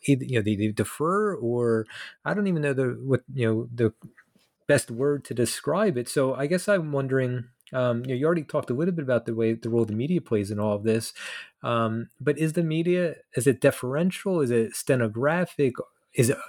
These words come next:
are the reporters ignorant? <laughs> Or is it self-interested? Is it all the above? Um, and in exhibiting any of all these characteristics, how does it present in media coverage? I already maybe provided some examples, but,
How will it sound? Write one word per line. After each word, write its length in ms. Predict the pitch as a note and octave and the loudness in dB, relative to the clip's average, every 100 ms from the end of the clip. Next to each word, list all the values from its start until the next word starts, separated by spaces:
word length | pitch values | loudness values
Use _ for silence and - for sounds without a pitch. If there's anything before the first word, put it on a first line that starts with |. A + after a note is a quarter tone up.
| - - | -10 0
are 160 | A#2+ | 2
the 80 | A#2+ | 2
reporters 580 | A#2 - C3 A2+ G#2+ - - | -4 -2 0 0 -2 -4 -4
ignorant? 540 | D#3+ E3+ F3+ F3 E3+ - | -2 0 -2 -2 -4 -6
<laughs> 120 | B2 - | -6 0
Or 180 | B2+ A2+ | 0 0
is 160 | B2 | 0
it 120 | B2+ | -2
self-interested? 960 | - B2+ A2 E3 F3+ E3+ D#3 E3 D3+ C3+ | 0 -2 0 -2 -2 -2 -4 0 0 2
Is 140 | A#2 | 0
it 100 | A#2 | 0
all 180 | C3+ D#3+ | 0 0
the 160 | D3 B2 | 0 -2
above? 600 | A2 C#3 E3+ B2+ G#2 F#2+ - - - - - | -2 -2 0 0 -4 -10 -14 -12 -12 -16 -6
Um, 480 | A#2 A2+ A2+ A2+ - _ _ | -2 0 0 -6 -12 _ _
and 140 | C#3+ C#3 | 0 0
in 100 | C3+ | 0
exhibiting 600 | B2 C3 G3 F#3+ C3+ B2+ | -2 -2 0 0 -2 -2
any 140 | C3+ | -2
of 60 | B2 | 2
all 180 | C3+ B2+ | 0 2
these 260 | A#2 G#2+ | 0 -2
characteristics, 800 | - D3+ C#3 - F3 F3+ C3+ - | -2 -2 -2 0 -2 0 -2 -2
how 160 | C3 D#3+ | -2 0
does 200 | E3 C#3+ | 0 0
it 120 | C#3 - _ _ | -4 -6 _ _
present 380 | - A#2 D3 D3+ | -4 0 0 0
in 140 | A#2+ A2+ | -2 0
media 220 | A#2 A2+ | 0 2
coverage? 320 | - G#2 G#2 | 0 -2 -2
I 120 | A#2 | 0
already 240 | A#2+ B2+ A#2 | 0 0 0
maybe 260 | A2+ A2 | -2 -2
provided 460 | A2 A2+ G#2 G2+ G2+ | -4 0 2 2 -2
some 200 | E3 F3 | 0 0
examples, 560 | A#2 G#2 G#2 - G#2 | 0 0 -2 -2 -4
but, 220 | G2 G#2+ | 0 0